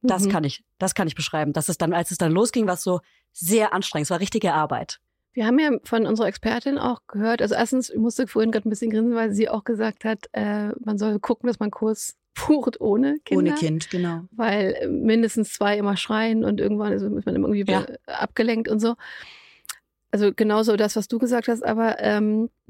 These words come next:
Speaker 2: dass gerade wenn sie's, wenn sie mit Frauen trainiert, auch im Einzeltraining, für einige es auch schwierig ist, wenn man ihnen erstmal sagt, wie man, die wissen, wenn man jetzt zieh den mal hoch, so als würdest du praktisch jetzt hier so den, den,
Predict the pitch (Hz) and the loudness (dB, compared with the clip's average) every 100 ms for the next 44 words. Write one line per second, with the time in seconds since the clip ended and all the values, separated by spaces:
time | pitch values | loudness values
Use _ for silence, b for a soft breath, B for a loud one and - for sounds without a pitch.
0 | - 196 208 202 - - _ _ _ _ | -6 -2 -2 -4 -8 -10 _ _ _ _
1 | _ - 220 233 220 214 240 262 - - | _ -4 0 2 2 2 2 0 -2 -8
2 | - 220 240 233 - 214 214 226 220 214 | -2 0 2 0 0 0 0 0 0 0
3 | 226 302 359 - 220 214 220 233 254 - | 2 0 0 -4 -2 -2 0 -2 -4 -2
4 | 233 247 254 b b b b b - - | 0 0 -2 b b b b b -4 0
5 | 226 311 294 - 233 269 285 254 240 226 | 4 4 2 -2 -4 -2 -2 0 -2 0
6 | 226 233 - 233 220 208 220 254 - - | 0 0 -2 -4 -2 -2 -2 -4 -8 -20
7 | _ _ _ _ _ _ _ - 220 240 | _ _ _ _ _ _ _ -4 0 2
8 | 233 220 202 220 226 262 254 226 226 226 | 2 0 -2 -2 0 -2 0 0 0 -4
9 | - - - 262 240 220 196 262 320 349 | -4 -6 -2 0 2 0 0 2 2 0
10 | 302 277 254 233 - 247 - 247 226 - | -2 0 0 -2 -4 -6 -6 -8 -8 -8
11 | 226 240 - - 240 233 226 226 220 214 | -6 -6 -8 -6 -2 0 0 -2 0 0
12 | 214 220 220 | 0 -2 -2